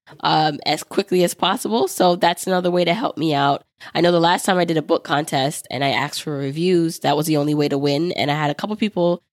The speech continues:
saying, "Hey, I don't listen in iTunes. You know, I don't listen in Apple Podcasts. How can I be a part of this?"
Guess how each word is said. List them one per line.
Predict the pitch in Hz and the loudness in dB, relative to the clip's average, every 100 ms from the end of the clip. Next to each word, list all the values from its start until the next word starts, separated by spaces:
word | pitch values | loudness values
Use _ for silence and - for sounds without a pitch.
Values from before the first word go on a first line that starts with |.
| _ - | _ -6
saying, | - 170 160 | 0 0 0
"Hey, | 185 247 254 | 0 2 4
I | 196 | 4
don't | 202 131 | 4 2
listen | 220 214 190 | 0 2 2
in | 170 - | 2 0
iTunes. | 151 147 - 139 139 | 0 -2 -2 -4 -2
You | 143 | -2
know, | 139 | -2
I | 139 | -2
don't | 147 - | -4 -4
listen | 156 - 151 | -6 -4 -4
in | 143 | -4
Apple | 135 - | -6 -8
Podcasts. | 151 226 302 - 214 214 - _ _ _ - | -4 -4 -2 0 2 2 -2 _ _ _ -4
How | 175 | -4
can | 180 180 | 0 0
I | 165 | 2
be | 165 | 0
a | |
part | 151 156 | 0 0
of | 135 | 0
this?" | 120 - - | -4 -8 -12